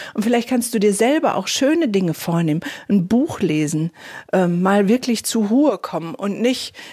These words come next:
irgendwas perfekt machen zu wollen und die ganze Zeit zu rödeln, zu machen und zu tun. Weihnachten ist nicht das Fest, wo der Braten der beste des ganzen Jahres sein muss, ähm,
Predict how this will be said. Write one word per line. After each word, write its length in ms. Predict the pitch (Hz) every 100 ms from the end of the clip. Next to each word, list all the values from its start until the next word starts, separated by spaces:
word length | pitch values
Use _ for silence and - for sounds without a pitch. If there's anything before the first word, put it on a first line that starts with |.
| -
irgendwas 400 | - 233 208 214
perfekt 600 | - - 220 - 262 -
machen 320 | - 208 226 190
zu 200 | 202 180
wollen 280 | 214 220
und 120 | 175 208
die 80 |
ganze 320 | 202 214 226 202
Zeit 260 | - 202
zu 160 | - 196
rödeln, 420 | 202 254 254 220
zu 140 | -
machen 380 | 175 202 - 208
und 160 | 160 185
zu 160 | -
tun. 400 | 190 - 196 147 - - - - -
Weihnachten 560 | 190 214 220 - - 214
ist 240 | - -
nicht 320 | 208 269 320 262
das 160 | 247
Fest, 440 | - 254 262 - - - - _
wo 340 | 214 226 220
der 240 | 214 190 185
Braten 440 | 175 190 220 208
der 100 | 202
beste 400 | 185 247 - 240
des 160 | 220 -
ganzen 340 | 240 247 254
Jahres 440 | 233 208 233 247 -
sein 280 | 226 233
muss, 420 | 240 247 247 - -
ähm, 380 | - 202 202